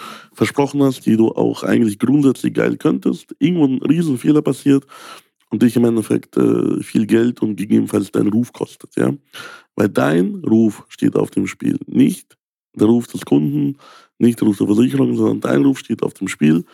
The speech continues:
dass du den Leuten immer offenen Herzens, klaren Herzens sagen kannst, "Das, was ich mache, da bin ich der absolute Experte darin. Niemand kann mir dort das Wasser reichen.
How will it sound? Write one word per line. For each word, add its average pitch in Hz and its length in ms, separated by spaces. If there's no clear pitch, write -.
dass 127 240
du 135 100
den 120 140
Leuten 117 600
immer 160 420
offenen 135 500
Herzens, 123 560
klaren 120 260
Herzens 113 580
sagen 131 360
kannst, 160 380
"Das, 139 360
was 113 160
ich 104 100
mache, 131 420
da 113 100
bin 110 100
ich 104 120
der - 180
absolute 117 760
Experte - 460
darin. 107 360
Niemand 131 520
kann 107 300
mir 110 240
dort - 340
das - 160
Wasser 117 240
reichen. 110 520